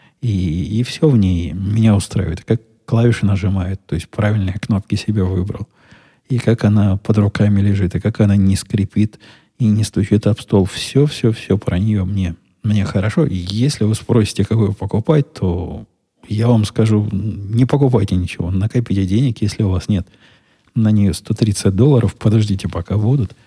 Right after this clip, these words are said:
и купите такую. Хотя и, и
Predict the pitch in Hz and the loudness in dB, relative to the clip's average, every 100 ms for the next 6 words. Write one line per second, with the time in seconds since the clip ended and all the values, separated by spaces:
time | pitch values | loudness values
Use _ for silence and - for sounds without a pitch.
0 | _ - _ _ _ - 107 98 - 113 | _ -20 _ _ _ -6 -2 -2 -2 -4
1 | - 110 95 101 90 - - - - - | -4 -6 -4 -4 -6 -10 -14 -20 -8 0
2 | 110 175 170 139 120 - 117 85 95 127 | 4 6 6 4 0 -4 -8 -8 -8 -8
3 | 117 104 | -8 -10